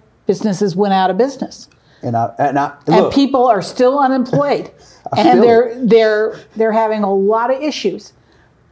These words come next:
Speaker 1: And on the business side,
Speaker 2: Yeah.
Speaker 1: it is an incredible opportunity to really blow things up.
Speaker 2: Yeah.
Speaker 1: If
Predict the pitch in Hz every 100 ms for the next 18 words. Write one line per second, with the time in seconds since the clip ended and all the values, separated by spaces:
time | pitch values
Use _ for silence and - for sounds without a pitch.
0 | _ _ _ 208 226 202 185 190 - _
1 | _ _ - 226 208 190 240 - 226 -
2 | 190 190 - 113 101 - _ _ _ _
3 | _ _ _ _ _ _ _ _ - 233
4 | 220 202 208 220 220 240 _ _ - -
5 | 269 269 262 226 220 220 220 220 202 196
6 | 196 190 - _ _ - 214 175 208 214
7 | 208 185 170 - 202 196 202 226 240 254
8 | 247 233 226 214 - 208 170 - _ 131
9 | 107 - _ _ _ _ _ _ 247 247
10 | 247